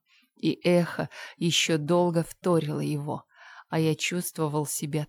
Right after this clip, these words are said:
так, как будто ад смеялся надо мной.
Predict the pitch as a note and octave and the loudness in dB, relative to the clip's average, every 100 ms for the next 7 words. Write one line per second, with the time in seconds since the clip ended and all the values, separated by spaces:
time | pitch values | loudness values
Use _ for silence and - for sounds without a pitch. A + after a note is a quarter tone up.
0 | - F3+ E3+ - - - _ F3+ D#3 E3 | -4 -2 -4 -8 -20 -20 _ -4 -2 -2
1 | - - - F#3 E3 E3 - _ - F3+ | -2 -6 -4 -2 -2 -4 -10 _ -4 0
2 | E3+ D#3 D#3 C#3+ C#3 - D3 C#3+ C#3+ D3+ | 2 2 0 -2 -4 -6 -6 -6 -4 -4
3 | D3+ D#3 | -6 -10